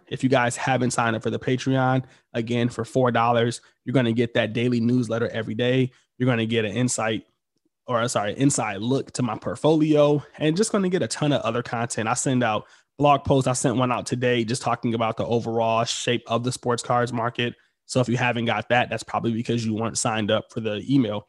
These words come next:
Outside of that, we do have, uh, members only, where you can kinda join the Discord, and that's gonna give you access to our monthly giveaways. So as you guys know, I posted on Instagram, we're gonna be giving away all of these boxes over the next few months,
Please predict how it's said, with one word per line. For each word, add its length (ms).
Outside 320
of 80
that, 180
we 120
do 160
have, 280
uh, 260
members 320
only, 380
where 120
you 160
can 200
kinda 240
join 200
the 80
Discord, 600
and 80
that's 180
gonna 160
give 160
you 160
access 440
to 140
our 100
monthly 420
giveaways. 760
So 160
as 140
you 80
guys 320
know, 160
I 100
posted 360
on 80
Instagram, 680
we're 80
gonna 180
be 80
giving 300
away 420
all 180
of 80
these 200
boxes 440
over 180
the 80
next 240
few 180
months, 380